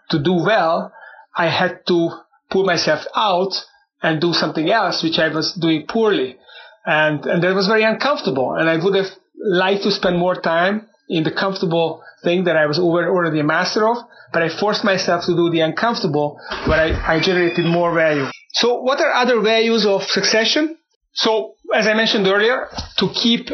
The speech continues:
growing the value that you deliver. So obviously when you are executing, then maybe investment banking, maybe the value of your job is,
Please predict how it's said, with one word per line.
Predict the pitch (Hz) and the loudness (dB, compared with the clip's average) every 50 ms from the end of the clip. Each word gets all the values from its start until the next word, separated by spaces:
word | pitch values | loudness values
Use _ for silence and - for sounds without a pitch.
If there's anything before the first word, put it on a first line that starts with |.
| - 262 | -2 0
growing | 165 185 208 214 214 214 208 | 2 2 2 2 2 2 0
the | 202 180 156 | 0 0 0
value | 185 185 196 202 220 226 | 0 2 2 2 2 2
that | - 196 190 - | 0 0 0 0
you | 190 | 0
deliver. | 151 160 170 165 170 180 170 208 240 247 247 | 0 0 2 2 2 2 2 2 0 0 0
So | - - 190 180 190 | -2 -2 0 0 0
obviously | 185 170 202 - - 190 175 175 | 0 0 0 0 2 0 2 2
when | 180 175 175 | 2 2 2
you | 175 170 165 | 2 2 2
are | 165 165 165 165 - - | 2 2 2 2 0 0
executing, | 208 175 - - 196 190 - 196 196 196 - 226 233 233 240 240 220 165 | -2 0 0 0 -2 0 2 2 2 2 2 0 0 0 0 -2 0 0
then | 165 165 160 160 160 | 0 2 2 2 2
maybe | 170 175 165 156 180 175 180 180 175 - - | 2 2 2 2 2 2 2 0 0 0 0
investment | 165 160 165 185 196 190 233 196 160 | 0 2 2 2 0 0 0 0 0
banking, | 170 170 190 190 - 233 240 240 196 | 2 0 0 0 0 0 0 2 2
maybe | 175 175 180 160 180 170 160 147 | 2 2 2 2 0 0 0 0
the | 139 156 143 135 | 0 0 0 2
value | 156 175 185 190 190 185 185 180 | 2 2 4 4 4 2 2 2
of | 175 165 147 | 2 0 2
your | 160 165 147 | 0 0 0
job | 139 165 160 160 160 165 170 151 156 | 2 2 2 2 2 2 0 0 0
is, | 156 151 139 143 - | 0 0 0 -2 -4